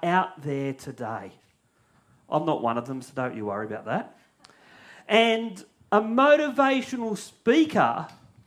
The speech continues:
well, they can motivate you to do something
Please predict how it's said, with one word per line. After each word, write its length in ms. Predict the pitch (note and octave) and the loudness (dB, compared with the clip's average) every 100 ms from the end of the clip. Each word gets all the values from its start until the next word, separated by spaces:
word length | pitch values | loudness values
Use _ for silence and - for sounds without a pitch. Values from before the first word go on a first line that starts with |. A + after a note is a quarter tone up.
| - | 2
well, 640 | A#3+ B3 A#3+ A3+ - - _ _ - | 4 6 4 2 -4 -16 _ _ -6
they 160 | D4+ D4+ | -2 0
can 400 | C4+ A3 G3+ G3+ | 2 0 0 2
motivate 760 | C4+ F#4 F#4 D4 F#3 E3 C#3 | 4 4 2 4 6 6 2
you 480 | C3 C3 A#2+ D#4 - _ _ _ _ _ - | -4 -4 -4 -4 -6 _ _ _ _ _ -4
to 120 | A#3+ | -4
do 320 | A#3+ A#3+ C#4 | -2 -4 -4
something 600 | C#4+ - F3 - C3 F3 | -4 0 0 -2 -10 -12